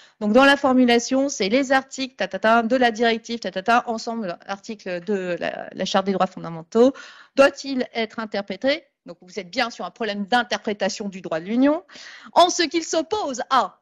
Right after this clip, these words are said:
et là, vous me faites copier-coller de votre solution nationale. Là, votre question, elle est bien, vous êtes, euh, elle répond au canon. Et d'ailleurs, si vous regardez bien les derniers, les, les arrêts, euh, de la Cour de justice, et notamment de ces dix dernières années, en fait, ils sont bien, euh, à chaque fois, euh, rédigés de cette, euh, de la sorte.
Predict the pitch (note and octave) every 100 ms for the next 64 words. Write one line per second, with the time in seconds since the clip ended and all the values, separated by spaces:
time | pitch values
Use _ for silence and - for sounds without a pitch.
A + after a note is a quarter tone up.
0 | - G3+ A#3 A#3+ A3+ G#3 G3 G#3 G3 -
1 | C4 C#4+ C4 B3 C4 A3+ A#3 B3 A#3 A#3+
2 | B3+ A#3 A3+ A#3+ G#3+ D#3+ - _ _ F3+
3 | G3+ D4 D#4 C4+ - C4+ - C#4+ C#4+ E4+
4 | _ _ _ _ - A#3+ C4+ B3 B3+ G#3
5 | A3 B3+ B3 B3+ - B3+ A3+ A#3 A#3 A3+
6 | C4 C4+ D4 C#4 B3 B3 A#3+ A3 - -
7 | - A#3 B3+ C4+ D4 - A#3 A#3 B3 A#3+
8 | A3+ B3 A3+ C#4 B3+ G3 A#3 A3+ A3+ G#3
9 | G#3 G3 G#3+ G3+ A3+ A#3+ B3+ A#3 G3+ F#3+
10 | F3+ F3+ F3+ G#3+ G3+ F#3+ - A3+ A3 G#3
11 | - B3+ A3+ F#3 F#3+ G3+ G#3 G#3+ G#3+ G3
12 | F#3 F#3+ G#3 G3+ G3+ G3+ F#3+ F#3 G3+ A#3
13 | C#4 - - B3+ A#3+ A3+ A3 G#3 B3 B3+
14 | B3 G3 F#3+ A3 G#3 A#3 A#3 A#3+ G3 F#3+
15 | G#3 G#3 G3 A#3+ - G3+ G3 F#3 F#3 F3+
16 | F#3+ G3 - - -